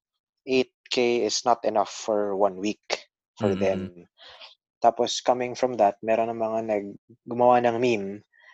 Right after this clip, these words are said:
Speaker 1: na
Speaker 2: Oo.
Speaker 1: yung ulam daw ng four-piece, liempo, baby
Speaker 2: Oo.
Speaker 1: back ribs, for that whole week.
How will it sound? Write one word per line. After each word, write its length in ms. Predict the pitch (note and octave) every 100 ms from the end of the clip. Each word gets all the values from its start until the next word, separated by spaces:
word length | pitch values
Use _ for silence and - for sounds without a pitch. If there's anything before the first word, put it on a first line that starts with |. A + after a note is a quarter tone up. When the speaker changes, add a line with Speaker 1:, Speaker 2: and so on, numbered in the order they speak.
| -
Speaker 1:
na 240 | - A2+ G#2
Speaker 2:
Oo. 80 | G2+
Speaker 1:
yung 100 | A#2+ -
ulam 280 | C3+ B2+ B2+ B2
daw 160 | B2 B2
ng 240 | B2 A#2+ A2 -
four-piece, 800 | B2 A#2+ D#3 A2+ G2 - - E2+
liempo, 1300 | F#2+ A#2+ B2+ B2 - A#2+ A2+ A#2 A2+ A#2 A#2 A2+
baby 400 | G#2+ G2 F2+ G2
Speaker 2:
Oo. 60 | F2
Speaker 1:
back 240 | A#2+ F#2+ G#2
ribs, 960 | A2 A2+ A2 A2 G#2 G2 - - - _ _ _ _ _
for 160 | B2+ A#2
that 160 | A2 -
whole 240 | A#2 G#2 F2+
week. 240 | G#2 A2